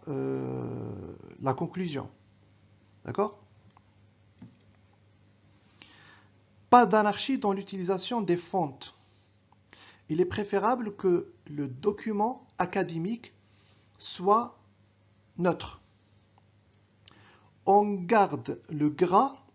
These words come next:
uniquement pour les titres. On garde la fonte italique uniquement pour les citations en langue étrangère ou les formules mathématiques, ou bien les citations textuelles.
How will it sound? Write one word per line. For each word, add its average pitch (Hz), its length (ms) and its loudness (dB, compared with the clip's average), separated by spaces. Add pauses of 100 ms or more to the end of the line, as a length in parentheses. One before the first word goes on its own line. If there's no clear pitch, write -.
(180)
uniquement 233 440 0
pour 214 160 0
les 190 120 4
titres. - 380 -14 (1400)
On 160 160 0
garde 156 300 2
la 151 140 0
fonte 180 360 -4
italique 170 580 -4 (200)
uniquement 202 600 0
pour 247 420 -4 (320)
les 151 100 -4
citations 208 680 -4
en 185 60 0
langue 185 260 0
étrangère 175 680 -4 (260)
ou 165 80 -2
les 170 100 0
formules 190 420 0
mathématiques, 170 680 -6 (1200)
ou 143 60 -4
bien 175 180 4
les 165 100 2
citations 175 540 -6
textuelles. - 680 -4